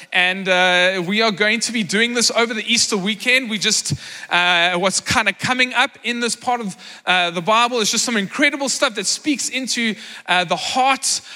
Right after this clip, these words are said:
of what we are celebrating this weekend, and, uh, we've just decided that we're gonna spend some time here, and it's really exciting.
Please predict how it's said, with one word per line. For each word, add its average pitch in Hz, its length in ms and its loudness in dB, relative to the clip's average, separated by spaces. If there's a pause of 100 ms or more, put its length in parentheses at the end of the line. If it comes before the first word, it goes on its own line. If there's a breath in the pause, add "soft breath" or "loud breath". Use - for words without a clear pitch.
(120 loud breath)
of 185 160 0
what 247 100 4
we 262 140 4
are 214 80 2
celebrating 233 920 0
this 202 220 2
weekend, 220 760 -4 (340 loud breath)
and, 160 220 -2
uh, 175 80 4
we've 214 120 0
just 226 200 -2
decided 202 480 0
that 190 80 2
we're 202 100 0
gonna 190 160 -4
spend 220 420 0
some 175 180 -6
time 180 360 0
here, 139 320 -4 (560 loud breath)
and 151 80 -6
it's 160 180 0
really 190 280 2
exciting. 180 640 0